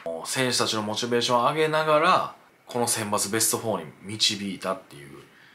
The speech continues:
休んでも勝てるんだぞっていうのを証明してくれた監督やと思うんで、あのー、これでね、真似するチームが増えてほしいなと思います。っていうか、新しい風を吹かしたような監督っすよね。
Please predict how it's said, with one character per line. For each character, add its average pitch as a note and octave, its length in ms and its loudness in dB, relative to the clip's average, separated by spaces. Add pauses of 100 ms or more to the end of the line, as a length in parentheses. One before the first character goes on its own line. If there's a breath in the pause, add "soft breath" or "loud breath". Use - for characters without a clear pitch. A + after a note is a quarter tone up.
(120)
休 C#3+ 380 2
ん C#3 80 0
で A#2 80 2
も A#2+ 100 0
勝 G2+ 180 2
て A2 100 0
る C3 120 4
ん A#2 60 0
だ F#2 100 6
ぞ G2+ 160 -2
っ - 40 -16
て F2 100 -12
い F2 40 -8
う - 40 -8
の D2 140 -6
を - 20 -6
証 C3 280 2
明 B2 140 2
し - 80 0
て - 60 -2
く - 80 -4
れ F#2+ 60 -2
た D#2 80 -6
監 - 400 -6
督 E2+ 140 -8
や D#2+ 60 -8
と D2+ 60 -12
思 D2 140 -14
う C#2 160 -18
ん - 20 -20
で、 C#2+ 280 -12 (180)
あ F2 40 -8
の D#2+ 360 -8
ー、 - 40 -16
こ B2+ 80 2
れ B2 60 2
で A#2 100 0
ね、 B2 240 -4 (500)
真 A2 160 2
似 G#2 80 -2
す - 120 0
る F#2+ 120 -6
チ A2+ 180 0
ー G2 100 -6
ム F2+ 80 -10
が E2 80 -4
増 G2+ 220 -4
え G2 40 -2
て A2 80 -2
ほ B2+ 140 -2
し F#2+ 160 2
い F2+ 40 -6
な G2 100 0
と D#2+ 100 -4
思 D#2 200 -8
い D2 40 -14
ま D2 120 -12
す。 - 480 -10
っ D2+ 60 -10
て - 120 -16
い F2 40 -10
う F2 60 -12
か、 E2 300 -2
新 D#3+ 200 2
し - 180 6
い - 20 2
風 B2+ 260 4
を B2 40 2
吹 - 120 -6
か - 100 6
し - 140 2
た G2+ 80 0
よ F#2+ 100 2
う - 40 0
な E2 80 0
監 F2+ 240 -2
督 F2+ 160 -10
っ F2 40 -10
す - 160 -8
よ C#2 120 -10
ね。 C#2 80 -10